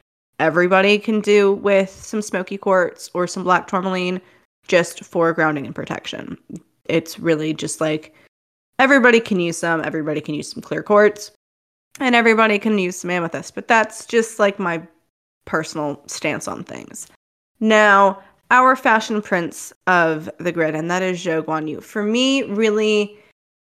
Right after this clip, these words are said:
I feel like he needs some clear quartz because, as I just said, everybody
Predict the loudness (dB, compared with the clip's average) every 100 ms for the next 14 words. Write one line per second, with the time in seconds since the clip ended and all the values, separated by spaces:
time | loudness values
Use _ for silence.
0 | -4 -4 0 4 4 4 0 -4 -6 -2
1 | -2 -4 -6 -8 -6 -2 -2 0 2 2
2 | 0 -6 -2 -2 -2 -6 -2 -2 -4 -4
3 | -4 0 2 4 2 2